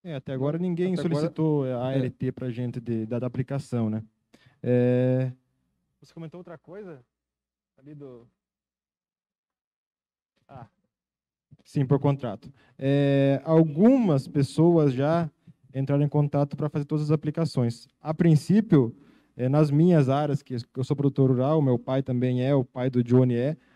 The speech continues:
Speaker 1: a gente tem essas áreas aí como fixas por enquanto, mas tem o pessoal já interessado de municípios vizinhos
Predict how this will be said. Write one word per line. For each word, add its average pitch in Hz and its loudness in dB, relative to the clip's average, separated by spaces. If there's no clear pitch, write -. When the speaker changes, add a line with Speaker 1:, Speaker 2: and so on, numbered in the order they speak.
Speaker 1:
a 127 -4
gente 139 0
tem 143 0
essas 143 0
áreas 139 2
aí 135 2
como 147 0
fixas 156 -4
por 156 2
enquanto, 147 2
mas 120 -8
tem 139 -2
o 147 2
pessoal 143 2
já 139 0
interessado 131 0
de 113 0
municípios 139 4
vizinhos 131 4